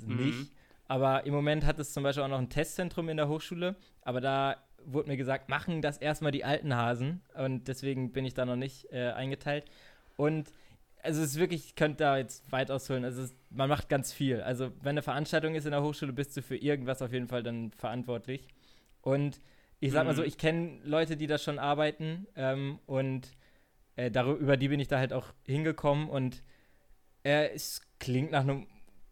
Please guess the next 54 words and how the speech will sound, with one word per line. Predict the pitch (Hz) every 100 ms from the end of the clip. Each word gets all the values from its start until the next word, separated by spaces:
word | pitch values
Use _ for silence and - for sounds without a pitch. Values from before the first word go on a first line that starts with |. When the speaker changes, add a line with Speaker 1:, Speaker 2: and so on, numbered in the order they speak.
| -
Speaker 2:
ganz | 113 120 -
guten, | 131 131 117 -
nach | 143
einer | 160 170
ganz | 190 -
guten | 160 160
Sache, | 123 113 110 113
<laughs> |
sag, | 123 - 127
sag | 120 127 117
ich | 113
mal | 113
so. | 107 107 101 - -
Also, | 127 127 123 123 -
ähm, | 127 123 120 135
Speaker 1:
Ja, | 160
richtig | 156 185 - 220
geil. | 226 196 123 117 117 - - -
Speaker 2:
und | 135 139 131
halt | 131 131
natürlich | 123 147 131
der | 131
Name, | 120 120 135 139 131 -
äh, | 123 120 120 120 - - - -
das | -
Programm. | - 123 107 110 127 180 - - - - - - 131
Äh, | 135 135 127
ich | 139
werd | 160
Speaker 1:
Ja. |
Speaker 2:
mich | 135
dann | 165 165
auch | 165
nur | 165
noch | 156
so | - 175
anreden | 156 175 127 113 110
lassen | 113 120 107
da, | 113 147 - - - -
weil | 127 131
die | 123
Arbeitskleidung | 139 147 - 143 143 139
ist, | - -
glaub | 131 127
ich, | 123
schwarz | - 131 143 -
und | 139
dann | 135 135
hat | 131
man | 131 135
halt | 135 127
so |
einen, | 127 131 127 135 -
ähm, | 127 127 127 135